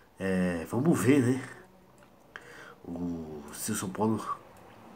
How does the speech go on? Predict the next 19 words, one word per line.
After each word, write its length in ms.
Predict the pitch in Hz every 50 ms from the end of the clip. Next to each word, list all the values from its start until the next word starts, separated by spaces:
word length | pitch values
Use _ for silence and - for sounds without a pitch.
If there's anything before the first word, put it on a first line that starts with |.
| - - - - - - - - - - - - - - - - - - - -
vai 80 | 101 95
conseguir, 560 | - - 95 - 95 90 92 101 110 120 110
né? 160 | 113 120 117 - - - - - - - - - - - - - - - - - - -
É, 600 | 90 87 90 87 87 87 87 85 85 85 85 82 82
São 180 | - - 190
Paulo 200 | 185 190 196 185
conseguiu, 400 | 190 202 185 180 180 165 175 185
deu 220 | - 131 175 202 190
sorte, 440 | 180 - 117 107 98 - - -
hein? 100 | 69 - - - - - - - -
São 180 | - - - -
Paulo 220 | - - - 147
deu 140 | 131 135 123
sorte 440 | - - - 120 127 123 - - 113
de, 280 | 107 - 110 107 95 - - - - - - - - - - - - -
é, 100 | 95 92
pegar 580 | 92 - 107 101 110 107 101 92 90 - - - - - - - - - - - -
Fortaleza. 840 | - - - 107 - - - 98 92 92 120 139 131 - 110 - - - - - - - - - - - - - - - - - - - - - - - -
É, 480 | 92 92 90 90 90 90 90 90 87